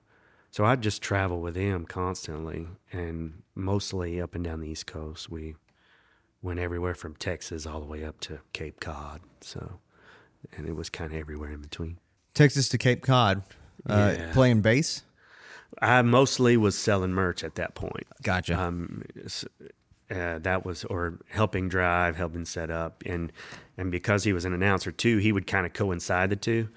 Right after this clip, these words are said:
Speaker 1: So he would go announce or run sound at these rodeos and then play an after party after
Speaker 2: Mm.
Speaker 1: it. So it kinda helped him, and I was there to help do
Speaker 2: Gotcha.
Speaker 1: it all <laughs> in a way.
Speaker 2: So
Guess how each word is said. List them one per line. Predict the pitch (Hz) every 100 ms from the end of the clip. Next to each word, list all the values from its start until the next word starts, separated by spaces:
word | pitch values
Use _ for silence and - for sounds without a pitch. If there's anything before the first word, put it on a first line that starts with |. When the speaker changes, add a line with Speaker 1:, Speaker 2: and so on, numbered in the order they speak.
| - - - -
Speaker 1:
So | 92 87
he | 101
would | 87 90 80 92 - -
go | 104 95 87
announce | 87 92 95 101 -
or | 92 87 82
run | 80 92 90
sound | - 90 92 92 92
at | 85
these | 92 85
rodeos | 90 90 90 85 85 90 - - - - _ _ -
and | 90 87
then | 82
play | - 92
an | 87
after | 87 90 85
party | 90 90 87 90 - -
after | 92 101 101 101
Speaker 2:
Mm. |
Speaker 1:
it. | 107 - - - -
So | 95 85
it | -
kinda | - 87 85 82 78
helped | 76 85 - -
him, | 85 85 82 76 _ - - - - _ -
and | 82
I | 78 80
was | 80 -
there | 80 76
to | 76
help | 76 80 - -
do | -
Speaker 2:
Gotcha. | 82 80 80 85
Speaker 1:
it |
all | 78 78 78 - _
<laughs> | 101 107
in | 85
a | 85
way. | 82 82 82 _ _ _ _ _ _ _
Speaker 2:
So | - 135 131 120